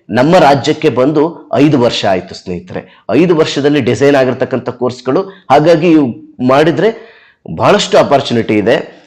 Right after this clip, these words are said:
ನೋಡಿ, ಈ ಬಿ ಪಿ ಒ ಕೋರ್ಸ್ ಅಂದ್ರೆ Bachelor of Prosthetics and Orthotics.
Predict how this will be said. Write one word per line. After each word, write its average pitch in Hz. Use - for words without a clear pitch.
ನೋಡಿ, 170
ಈ 135
ಬಿ 220
ಪಿ 240
ಒ 220
ಕೋರ್ಸ್ 190
ಅಂದ್ರೆ 170
Bachelor 139
of 180
Prosthetics 202
and 175
Orthotics. -